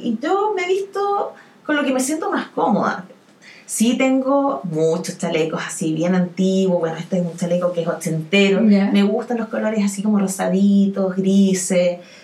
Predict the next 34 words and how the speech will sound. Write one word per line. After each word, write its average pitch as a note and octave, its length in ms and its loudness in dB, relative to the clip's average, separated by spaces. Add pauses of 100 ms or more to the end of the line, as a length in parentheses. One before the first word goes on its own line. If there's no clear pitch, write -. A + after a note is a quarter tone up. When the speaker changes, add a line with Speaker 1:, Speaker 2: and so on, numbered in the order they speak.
(140)
Speaker 1:
eh, E3+ 840 2
trato F#3+ 220 0
de G#3 60 4
no F#3+ 80 4
vestirme F#3+ 340 2
tanto G#3 260 2
negro, C4 260 0
pero, G3 320 2 (520)
pero G3 240 4
si F#3+ 400 2
busco B3+ 300 0
algo D4+ 180 0
negro, E4+ 460 0
por D#4 100 -2
ejemplo, C#4 260 -2
tiene A#3+ 160 0
que G#3 80 0
traer G3+ 280 2
perlas, F#3+ 500 2
no F#3 80 -2
sé, G3+ 160 -2
pero A#3+ 160 -2
tiene F#4+ 160 -8
que - 40 -10
ser F#4+ 140 -2
algo... G4 560 -2
Sí, G4+ 240 -4
siempre F#4+ 300 -4
tengo F#4+ 440 -2
algo F#4+ 460 0
que - 100 -10
sea F#4 280 -6
más F4 340 -6 (160)
antiguo. C4 680 -2